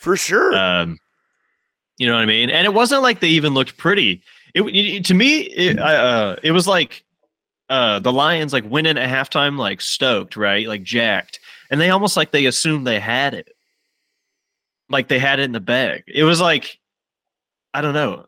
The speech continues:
Speaker 2: Like, they, 'cause, uh, San Francisco comes out right away. Granted, the Lions stop 'em. I mean, if you, I don't know how far you, you wanna talk, but, like, at
Speaker 1: Yeah.
Speaker 2: halftime, San Francisco gets, they come out looking good, but the Lions end up stopping them for a field goal or whatever. But then it was just like,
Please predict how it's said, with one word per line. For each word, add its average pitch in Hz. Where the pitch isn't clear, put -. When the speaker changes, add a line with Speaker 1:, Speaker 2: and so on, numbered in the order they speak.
Speaker 2:
Like, 143
they, 156
'cause, 151
uh, 117
San 214
Francisco 180
comes 143
out 127
right 127
away. 107
Granted, 113
the 123
Lions 107
stop 104
'em. 92
I 123
mean, 113
if 107
you, 113
I 110
don't 107
know 104
how 104
far 107
you, 98
you 110
wanna 95
talk, 120
but, 117
like, 117
at 123
Speaker 1:
Yeah. 135
Speaker 2:
halftime, 104
San 139
Francisco 117
gets, -
they 147
come 185
out 160
looking 143
good, 147
but 131
the 123
Lions 127
end 123
up 107
stopping 113
them 101
for 101
a -
field 143
goal 101
or 92
whatever. 95
But 117
then 143
it 139
was 131
just 131
like, 117